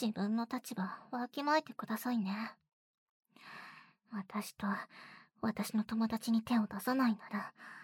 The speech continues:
先生がどこで誰をレイプして捕まろうと、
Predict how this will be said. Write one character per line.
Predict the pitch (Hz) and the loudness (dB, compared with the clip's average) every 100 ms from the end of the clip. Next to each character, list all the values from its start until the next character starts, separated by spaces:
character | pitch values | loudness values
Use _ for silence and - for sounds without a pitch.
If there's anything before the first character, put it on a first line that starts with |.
| - _ _ - | -20 _ _ -12
先 | - - 190 | -4 2 2
生 | 190 220 | 2 0
が | 196 - | 0 -6
ど | - | -6
こ | 233 214 | -2 -2
で | 190 | 0
誰 | 220 226 202 | 4 4 4
を | |
レ | 190 226 | 4 2
イ | 233 | 2
プ | 214 | -2
し | |
て | - - | -6 -10
捕 | - - | -8 -6
ま | 247 247 | -4 0
ろ | 269 | 0
う | |
と、 | 277 | 0